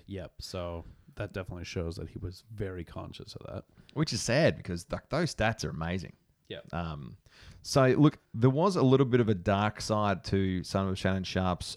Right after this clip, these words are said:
Speaker 2: off-field issues.
Speaker 1: Yep.
Speaker 2: So basically, Shannon Sharpe was charged with a misdemeanor. Um, oh, so simple battery from removing an Erica Evans, who was the mother of one of his children, from his home in two thousand and four.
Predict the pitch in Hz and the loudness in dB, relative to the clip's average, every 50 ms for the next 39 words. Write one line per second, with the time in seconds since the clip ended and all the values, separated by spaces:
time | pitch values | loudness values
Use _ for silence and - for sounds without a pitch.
0 | - - 90 98 104 - - - - - 107 98 95 92 87 82 - - - _ | -8 -4 -4 -4 -4 -4 -8 -8 -2 2 4 4 6 4 4 2 0 -6 -16 _
1 | _ _ - - 101 90 - - 127 - 294 - - - - _ - 87 - - | _ _ -4 -4 -2 -2 0 0 0 0 -2 -4 -8 -12 -14 _ -8 -8 -8 -10
2 | - - _ _ _ - - - 107 98 123 127 147 - - - 170 151 123 104 | -14 -20 _ _ _ -2 2 4 6 8 10 8 8 6 4 4 6 8 8 8
3 | - 117 110 107 98 - 104 92 87 - - 85 82 - - - - 80 80 82 | 8 6 4 4 4 4 4 4 4 4 0 0 -2 -2 -2 -2 -2 0 0 0
4 | 85 85 - - 69 76 87 92 - - - 82 82 82 80 82 82 78 71 73 | -2 -2 -2 -4 -4 -2 -2 -2 -2 -2 -4 -4 -2 -2 -2 -2 -2 -4 -6 -8
5 | - _ - - 82 82 76 76 73 76 76 69 - - - _ - 76 85 - | -12 _ -6 -4 -2 -2 -2 -4 -4 -6 -8 -10 -10 -12 -8 _ -2 -2 0 0
6 | - 90 101 - 135 147 131 127 98 87 92 92 92 95 95 92 - 87 85 82 | 0 -2 0 0 0 0 0 0 0 2 2 2 2 0 0 0 0 -2 -4 -4
7 | 82 87 90 95 98 95 87 90 85 - - - 85 - - 92 95 95 98 - | -4 -4 -2 -2 -2 0 -2 -2 -4 -4 -6 -6 -6 -4 -4 -4 -4 -4 -2 -2
8 | - 90 - - 73 78 69 87 - - - - 92 90 85 87 92 92 95 101 | -4 -4 -4 -4 -6 -6 -4 -4 -4 -4 -2 -2 0 0 2 2 4 6 6 6
9 | 98 90 82 85 90 90 87 82 - - - 90 90 117 233 262 - - 90 92 | 6 4 2 0 0 0 -2 -4 -4 -2 0 0 2 2 0 -2 -2 -2 0 0
10 | 92 - - - 92 92 92 92 90 87 87 80 - - 78 85 82 - - 92 | 0 0 -2 -2 0 0 0 0 0 -2 -4 -6 -6 -4 -4 -4 -4 -4 -6 -4
11 | 85 90 87 87 87 82 73 69 - - - 80 80 82 85 82 78 - | -2 0 0 0 0 -2 -4 -6 -8 -8 -8 -6 -2 -2 0 -2 -2 -4